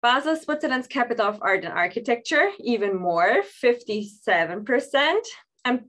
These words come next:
yes, almost all of you know that Basel is located in a triangle where Switzerland, Germany, and France meet. Well done. But all the three questions were the r-, right ones. And we have one winner for the first question. It's Nestor.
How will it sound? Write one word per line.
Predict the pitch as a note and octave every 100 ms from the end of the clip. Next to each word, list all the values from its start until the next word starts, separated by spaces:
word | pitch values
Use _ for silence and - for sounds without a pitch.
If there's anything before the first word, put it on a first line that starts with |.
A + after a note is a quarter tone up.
| -
yes, | E3+ G#3+ G3+ - - - _ _ _ _ _ _ -
almost | C4 D4+ D#4+ F4 -
all | G#3+ G#3+
of | A3
you | A3+
know | G3+ F#3
that | F#3 G3
Basel | F3 F#3 G3
is | G#3+
located | F#3 A#3 F#3 F#3+
in | F#3
a | - -
triangle | G#3 F3+ F#3+ G#3 G#3+
where | G3 F3+
Switzerland, | - A#3 C4+ C4+ C#4
Germany, | F3+ F3 F#3+ G3 -
and | G3 G#3 G3+ _
France | - D#3+ E3+ G3+
meet. | A3+ F#3+ - - -
Well | G#3 A#3+ C#4+
done. | C4+ F3+ D#3+ - _ - - - - _ -
But | - - -
all | C#4+ E4 F4+
the | F#4
three | E4 D#4+
questions | D#4+ B3 A#3+ - G#3+ G#3
were | G3 F#3+
the | F#3+
r-, | F3 -
right | F#3+ F#3+ A#3+ F#3
ones. | D#3+ G3+ E4+ - - _ _ A#3+
And | C#4+ E4+
we | E4
have | D4 D4
one | G#3+ A3+ B3+ D#4+ A3+
winner | A3+ C4 C4+
for | A#3
the | G3+
first | - G#3+ - -
question. | C4+ C#4 - D#4 D#4+
It's | D4 - A#3+
Nestor. | A3+ C4 F#4 - A3+ E3+ E3+ -